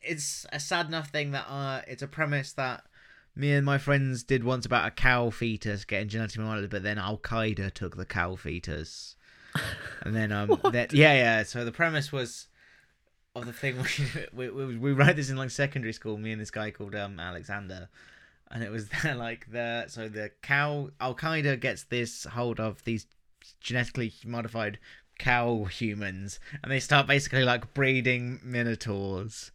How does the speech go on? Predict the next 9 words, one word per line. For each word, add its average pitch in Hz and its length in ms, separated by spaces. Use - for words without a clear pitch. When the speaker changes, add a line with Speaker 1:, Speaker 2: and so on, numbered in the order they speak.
Speaker 1:
people. 92 580
And 117 200
then, 135 260
um, 131 400
when, 139 320
uh, 131 240
the 127 120
cows 135 440
realize 117 1120